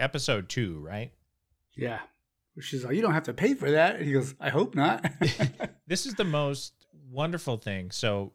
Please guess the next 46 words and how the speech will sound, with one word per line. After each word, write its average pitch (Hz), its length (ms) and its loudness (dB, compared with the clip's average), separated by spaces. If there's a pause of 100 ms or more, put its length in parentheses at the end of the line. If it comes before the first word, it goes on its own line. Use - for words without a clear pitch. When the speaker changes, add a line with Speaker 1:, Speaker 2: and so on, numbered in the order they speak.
Speaker 1:
Roy 143 220 2
says, 110 420 -2 (440)
"So - 200 0
if 131 100 -4
I 143 60 2
read 262 300 -2
you 143 80 0
right, 110 340 -2 (120)
the 101 160 -6
only 202 280 -2
reason 156 440 -2
you 117 160 0
applied 190 500 -4
to 147 60 0
be 139 160 0
a 117 80 0
pilot 131 460 -2
was 113 180 -4
to 104 100 -8
rescue 135 360 0
Min-May," 113 580 -4 (480)
which 143 240 -2
Rick 160 220 0
says, 127 360 2 (420)
"Yeah." 160 380 4 (340)
<laughs> 131 60 2 (800)
Speaker 2:
Because 156 320 2
his, 135 260 4
his 139 420 -2 (160)
insecurity 185 760 6 (200)
took 160 240 0
on 156 160 8
the 175 80 4
voice, 147 480 0
you 123 80 -8
know, 151 300 2 (260)
and 139 160 2
now 160 220 8
maybe 165 320 4
his 135 180 2
voice 143 420 4
of 127 160 2
reason 143 380 2
or 127 80 -4
something 131 380 -4
is, 127 180 -6